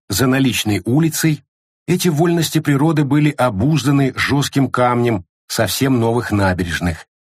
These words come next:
и стиснутая ими река текла до залива по геометрически чёткой прямой, как новобранец,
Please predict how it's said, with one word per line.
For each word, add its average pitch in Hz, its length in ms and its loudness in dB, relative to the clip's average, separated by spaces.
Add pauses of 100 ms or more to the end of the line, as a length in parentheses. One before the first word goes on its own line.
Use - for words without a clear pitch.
(260)
и 127 120 0
стиснутая 131 600 -2
ими 127 340 0
река 110 500 0 (380)
текла 139 400 0
до 160 100 0
залива 143 640 0
по 120 160 -2
геометрически 123 840 -2
чёткой 135 420 -2
прямой, 101 460 0
как 117 180 -6
новобранец, 123 720 -2